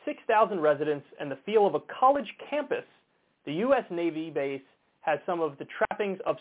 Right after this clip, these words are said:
small-town America and some of a police state." So they compare it to a college, small-town America, sprinkled in with a little bit of a police state. Um, in the article they lay out,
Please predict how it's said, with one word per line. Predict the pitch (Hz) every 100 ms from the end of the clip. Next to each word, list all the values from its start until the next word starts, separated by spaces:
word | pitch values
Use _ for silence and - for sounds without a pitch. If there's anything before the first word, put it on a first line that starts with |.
| - -
small-town | 247 339 330 294 302 294 277 196
America | 247 320 233 151 131 139 _ _ _ _ _ 254
and | 247
some | 233 214
of | 202
a |
police | 202 202 170 151 -
state." | 120 104 _ _ _ _ _ _ _ _ _ _ _ _ _ _ _ _ _ _
So | 202
they | 190 180
compare | 185 - 254 262 175
it | - -
to | 147 139 131 131 _ _ _ _ _ _ _ _ -
a |
college, | - - 247 233 135 151 - - _ _ _ _
small-town | 196 226 233 233 202
America, | 180 185 151 127 123 - _ _ _ _
sprinkled | - 196 170 165
in |
with | 151
a | 139
little | 139
bit | 135
of | 131
a | 131
police | - 139 -
state. | - - - _ _ _ _ _ _ _ _ _
Um, | 160 151 143 139 - _ _
in | 214 254
the | 208
article | 185 180 175
they | 147
lay | 143 143
out, | 117 98